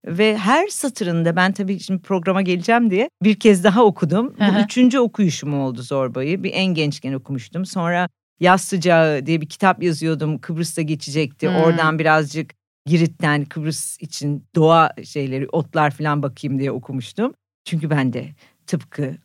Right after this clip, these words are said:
Speaker 1: anlatıcımız gibi,
Speaker 2: <laughs>
Speaker 1: e, mürekkepler ve kağıtlarda özgürlüğü bulacağıma inanıyorum veya yaşamı.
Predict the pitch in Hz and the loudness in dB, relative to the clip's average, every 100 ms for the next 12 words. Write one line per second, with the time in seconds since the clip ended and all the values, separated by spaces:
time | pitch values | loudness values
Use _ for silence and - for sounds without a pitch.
0 | - 208 175 165 170 135 180 165 139 131 | 0 4 4 4 4 6 6 6 4 2
1 | 151 202 185 - - 285 190 185 175 190 | 2 2 4 4 4 2 6 4 8 8
2 | 202 202 170 202 196 175 208 214 190 160 | 10 8 8 8 8 10 8 8 6 4
3 | 180 180 175 175 165 185 180 156 139 156 | 4 4 4 4 4 2 0 0 0 0
4 | 156 143 151 143 151 147 147 147 147 147 | 0 -2 -4 -2 0 0 -2 -2 -2 -4
5 | 147 185 147 139 135 143 147 - 151 226 | -4 -4 -2 0 0 -2 -2 -2 -2 -4